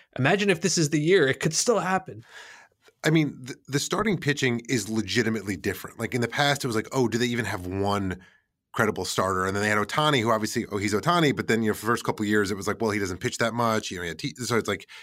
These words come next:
Speaker 2: it's, he had T J, it's like a whole thing. Like, is he gonna, you know, what are we actually getting from him? But now between Ohtani, Sandoval,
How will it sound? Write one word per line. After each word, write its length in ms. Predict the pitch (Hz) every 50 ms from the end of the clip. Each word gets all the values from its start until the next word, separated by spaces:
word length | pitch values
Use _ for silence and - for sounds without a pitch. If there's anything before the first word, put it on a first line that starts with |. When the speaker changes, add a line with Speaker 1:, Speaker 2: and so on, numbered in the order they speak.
| - - _
Speaker 2:
it's, 200 | - 110 - -
he 80 | - 117
had 80 | 101
T 160 | - 170 180 170
J, 300 | - 156 147 143 139 117
it's 100 | 107 -
like 140 | 101 -
a 40 | 92
whole 280 | - - - 117 104 -
thing. 440 | - - 180 175 165 156 147 139 123
Like, 160 | 107 98 95
is 100 | 101 104
he 80 | 113
gonna, 160 | 104 107 104 107
you 140 | 92 120
know, 220 | 107 101 95 92 92 - - - _
what 100 | 123 131
are 60 | 131
we 100 | 123 123
actually 220 | 117 110 - - 95
getting 220 | 113 113 117 104
from 180 | - 95 92 87
him? 180 | 82 82 80 80 -
But 120 | 107 -
now 300 | 110 135 160 170 160 151
between 480 | 120 110 - - 127 117 110 107 101 98 - - - - - _ _ _ _ _ -
Ohtani, 640 | 113 110 - - 139 135 135 123 117 117 113 - -
Sandoval, 800 | - - 131 131 135 127 101 98 104 98 95 95 95 95 92